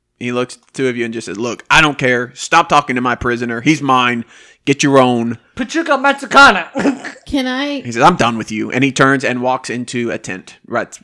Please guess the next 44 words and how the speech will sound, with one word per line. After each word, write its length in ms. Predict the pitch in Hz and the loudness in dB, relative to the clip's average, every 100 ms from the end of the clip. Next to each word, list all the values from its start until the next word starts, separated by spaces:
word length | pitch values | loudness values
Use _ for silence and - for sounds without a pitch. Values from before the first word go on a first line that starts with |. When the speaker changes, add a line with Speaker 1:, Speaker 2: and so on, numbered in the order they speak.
| - | -6
Speaker 1:
right 200 | 123 101 | -4 -4
next 240 | 113 - | -10 -10
to 140 | - 107 | -10 -8
it. 160 | 92 - | -10 -10
And 380 | 117 113 110 107 | -8 -8 -10 -12
the 100 | 110 | -8
flap 260 | 101 92 | -6 -6
closes 320 | - 104 - | -6 -8 -8
behind 360 | - - - 98 | -14 -12 -12 -12
him. 180 | - 71 | -14 -12
Speaker 3:
Oh, 220 | 214 175 | -10 -10
I 100 | 185 214 | -10 -10
wanted 320 | 233 240 226 | -8 -8 -10
to, 60 | 208 | -12
like, 180 | 196 143 | -12 -12
nuzzle 480 | 202 214 165 151 156 | -10 -10 -10 -12 -14
him 80 | 165 | -14
before 360 | - 170 170 | -14 -14 -14
he 80 | 165 | -14
walked 360 | 165 170 - 170 | -14 -16 -16 -12
away. 120 | 165 | 0
Speaker 1:
Oh, 120 | 175 | 2
you 160 | 156 156 | 4 2
wanted 300 | 156 160 151 | 2 -2 -4
to? 200 | 147 - | -4 -2
Okay. 340 | 196 175 156 165 | -2 -2 -8 -2
All 60 | |
right. 140 | 185 185 | -2 0
Go 80 | 240 | 0
ahead 200 | 208 160 | 0 -4
and, 200 | 135 117 | -8 -6
and 300 | 135 127 233 | -6 -4 -6
Speaker 3:
I 40 | |
wanna, 160 | 269 285 | -2 0
Speaker 1:
yeah, 120 | - | 0
Speaker 3:
like, 140 | 240 185 | -2 -4
Speaker 1:
go 60 | |
ahead. 260 | 135 113 - | -4 -6 -12
Speaker 3:
timidly 640 | - 254 254 269 269 269 | -8 -4 -2 -4 -4 -10
see, 360 | 247 254 233 233 | -10 -8 -6 -6
like, 200 | 180 196 | -8 -8
how 220 | 202 190 | -6 -4
he 180 | 208 196 | -4 -4
reacts. 800 | 175 147 170 147 - _ _ | -8 -10 -12 -16 -20 _ _